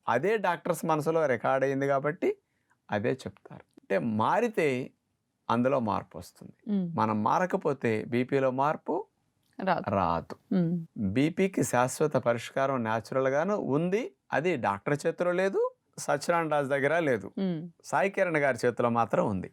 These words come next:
Speaker 2: ఓకే, ఈ ప్రశ్నతో పాటుగా అసలు హై బీపీ ఉన్న వాళ్ళు ఎలాంటి ఆహారం తీసుకోవాలి, లేదంటే వాళ్ళ జీవనశైలి అనేది ఎలా ఉండాలి, దానిపైన కూడా కాస్త విశ్లేషణ అందించమని చెప్పారు కదా.
Speaker 1: అవునమ్మా.
Speaker 2: మరి ముందుగా అసలు బీపీ ఉన్న వాళ్ళు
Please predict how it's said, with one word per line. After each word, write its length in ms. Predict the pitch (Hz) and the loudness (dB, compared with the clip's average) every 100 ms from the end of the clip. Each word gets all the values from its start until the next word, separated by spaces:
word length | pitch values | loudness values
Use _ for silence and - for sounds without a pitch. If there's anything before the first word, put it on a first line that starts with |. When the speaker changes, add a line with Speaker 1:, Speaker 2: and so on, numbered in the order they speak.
| _ _ 190 | _ _ -4
Speaker 2:
ఓకే, 260 | 180 - - - - | -4 -4 -16 -18 -6
ఈ 80 | 208 | -4
ప్రశ్నతో 460 | 202 202 - 247 277 | 0 0 0 0 0
పాటుగా 540 | 190 220 240 196 277 - | 0 0 2 2 0 -6
అసలు 260 | 202 220 | -6 -6
హై 200 | 208 190 | 0 2
బీపీ 260 | 214 233 240 | 2 0 0
ఉన్న 200 | 220 202 | 0 2
వాళ్ళు 300 | 202 196 196 | 2 2 2
ఎలాంటి 360 | 175 170 185 | 2 2 2
ఆహారం 360 | 175 185 185 185 | 0 2 2 0
తీసుకోవాలి, 680 | 180 170 - 175 165 170 - | -2 -4 -4 -2 -2 -2 -2
లేదంటే 320 | 185 196 202 | 0 0 2
వాళ్ళ 180 | 214 208 | 2 2
జీవనశైలి 580 | 180 190 233 247 247 220 | 0 2 2 0 0 -2
అనేది 220 | 226 214 | -2 0
ఎలా 260 | 170 170 214 | 2 2 2
ఉండాలి, 400 | 202 196 190 185 | 0 0 0 0
దానిపైన 420 | 175 185 196 190 | 0 0 -2 0
కూడా 180 | 185 208 | -2 0
కాస్త 280 | 202 - | -2 -2
విశ్లేషణ 340 | 175 - 185 185 | -4 -2 -2 0
అందించమని 380 | 175 180 180 185 | 0 0 0 0
చెప్పారు 260 | 165 170 170 | 0 -2 -2
కదా. 240 | 151 262 - 98 | -2 -2 -2 0
Speaker 1:
అవునమ్మా. 380 | 98 90 90 - - | 0 0 -2 -6 -2
Speaker 2:
మరి 120 | 262 | 0
ముందుగా 320 | 240 269 339 | 2 0 0
అసలు 280 | 330 294 262 | -2 0 -2
బీపీ 400 | 226 196 233 302 | 0 -2 -2 0
ఉన్న 200 | 294 262 | 0 0
వాళ్ళు 440 | 247 247 214 285 | 0 0 0 -2